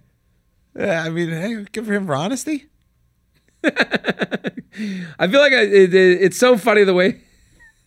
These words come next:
Speaker 2: Do we have a phone thing, like, calling on the phone? "Hey, ring, ring."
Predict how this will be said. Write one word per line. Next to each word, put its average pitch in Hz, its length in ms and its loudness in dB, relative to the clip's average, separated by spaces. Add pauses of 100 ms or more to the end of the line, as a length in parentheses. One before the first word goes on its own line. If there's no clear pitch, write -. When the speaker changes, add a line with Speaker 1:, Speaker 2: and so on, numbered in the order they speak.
(760)
Speaker 2:
Do 196 80 0
we 226 60 4
have 269 100 4
a 240 80 4
phone 202 400 2
thing, 214 220 0
like, 185 140 0
calling 202 480 2
on 185 140 2
the 180 100 2
phone? 170 260 0
"Hey, 220 200 2
ring, 269 240 2
ring." 285 420 4